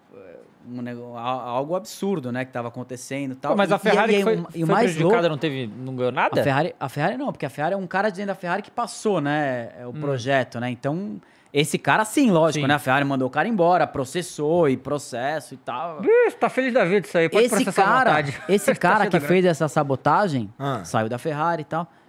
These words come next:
Speaker 1: Acho que dois, três anos depois. Eu não lembro exatamente o tempo certinho, mas vamos supor, dois ou três anos depois,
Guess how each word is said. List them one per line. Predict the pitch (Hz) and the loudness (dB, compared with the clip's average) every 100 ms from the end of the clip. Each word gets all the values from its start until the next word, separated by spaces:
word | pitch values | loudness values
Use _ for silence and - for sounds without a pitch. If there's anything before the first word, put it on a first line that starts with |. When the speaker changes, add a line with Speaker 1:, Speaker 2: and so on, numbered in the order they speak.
| _ _ _ _ _ _ _ _ _ | _ _ _ _ _ _ _ _ _
Speaker 1:
Acho | 135 - | -16 -12
que | 175 | -12
dois, | 131 123 156 190 214 196 - - - - - - - - - | -12 -8 -4 -4 -4 -8 -12 -20 -20 -20 -20 -20 -20 -20 -6
três | 151 170 165 131 | -4 -2 -4 -4
anos | 147 147 127 | -4 -4 -6
depois. | 127 131 131 120 - - _ _ _ _ _ _ _ _ _ _ _ | -8 -4 -6 -6 -10 -20 _ _ _ _ _ _ _ _ _ _ _
Eu | 143 | -8
não | 160 | -2
lembro | 190 190 | 0 0
exatamente | 165 165 160 160 - - _ _ _ _ _ _ - - - _ _ | -2 -2 -2 -4 -8 -20 _ _ _ _ _ _ -20 -20 -20 _ _
o | 147 | -20
tempo | - 147 - | -6 -6 -4
certinho, | 160 160 - - 123 113 | 0 0 -2 -4 -4 -2
mas | 107 117 113 - - 110 | -6 -6 -8 -12 -20 -18
vamos | 120 139 143 | -12 -10 -10
supor, | 131 127 110 110 _ | -10 -8 -8 -10 _
dois | 131 151 165 | 0 2 4
ou | 156 | 0
três | 151 151 139 | -2 -2 2
anos | 143 127 | 0 0
depois, | 131 131 147 170 - | -4 0 0 0 -4